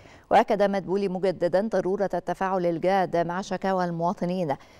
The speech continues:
التي يتم تلقيها ورصدها عبر المنظومة، ورد على استفساراتهم المسجلة بشأن مختلف الخدمات الحكومية،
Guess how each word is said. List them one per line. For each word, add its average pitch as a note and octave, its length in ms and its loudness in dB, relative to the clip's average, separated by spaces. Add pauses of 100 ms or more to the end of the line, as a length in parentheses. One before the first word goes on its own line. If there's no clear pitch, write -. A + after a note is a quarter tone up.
(140)
التي G#3 320 4
يتم G3 380 0
تلقيها F#3 680 0
ورصدها F3+ 580 2
عبر F3+ 440 0
المنظومة، E3+ 680 0 (380)
ورد G3 320 4
على F#3 180 2
استفساراتهم F3+ 880 -4
المسجلة F3+ 680 -2
بشأن F#3 400 -2
مختلف C#4 420 -2
الخدمات E3+ 460 -2
الحكومية، E3 560 -2